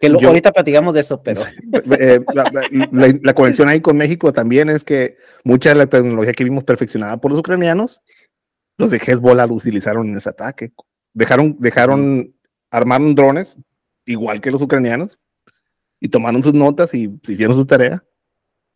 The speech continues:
Speaker 2: Eh, en, en, en Israel hay una, hay unas paredes,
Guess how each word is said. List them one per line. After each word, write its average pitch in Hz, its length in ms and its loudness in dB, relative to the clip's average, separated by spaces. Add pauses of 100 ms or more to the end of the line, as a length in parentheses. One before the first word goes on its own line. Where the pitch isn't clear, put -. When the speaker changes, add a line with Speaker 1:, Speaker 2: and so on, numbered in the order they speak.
(600)
Speaker 2:
Eh, 110 460 -4 (720)
en, 120 400 2
en, 120 260 0
en 123 160 0
Israel 120 380 2
hay 135 100 4
una, 143 260 0
hay 131 120 2
unas 139 180 0
paredes, 127 720 -2